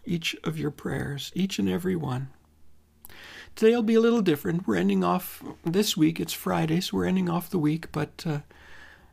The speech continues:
I'm just gonna pull up a passage of Scripture because this is more a passage for me than for you, probably. But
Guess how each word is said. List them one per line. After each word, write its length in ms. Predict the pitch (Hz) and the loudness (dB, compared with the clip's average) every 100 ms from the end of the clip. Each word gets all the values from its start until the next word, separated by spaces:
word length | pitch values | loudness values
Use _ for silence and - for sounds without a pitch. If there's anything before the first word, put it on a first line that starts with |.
| - | -4
I'm 80 | 170 | -2
just 160 | 254 | 0
gonna 140 | - 247 | 2 2
pull 220 | - 220 | 4 4
up 140 | 208 | 4
a 60 | 202 | 2
passage 440 | - 190 190 185 | 2 0 0 -2
of 80 | 165 | -2
Scripture 540 | - - 180 170 - 151 | -2 0 0 0 0 0
because 640 | 151 - 185 160 - - - - _ _ _ _ _ _ _ _ _ - | 0 2 2 2 -2 -6 -14 -20 _ _ _ _ _ _ _ _ _ 0
this 220 | 165 170 | 2 2
is 100 | 160 | 4
more 260 | 160 156 | 4 4
a 40 | 156 | 2
passage 400 | 165 147 180 - | 0 -2 -4 -4
for 140 | 214 | 0
me 180 | 180 175 | 2 2
than 200 | 175 185 | 2 0
for 120 | 208 | 0
you, 160 | 185 156 | 2 2
probably. 560 | - 180 160 156 160 185 - - - - - - _ - | 2 -2 -2 -2 -2 -4 -14 -20 -20 -20 -20 -20 _ -4
But 460 | 160 156 156 - | 0 2 0 -6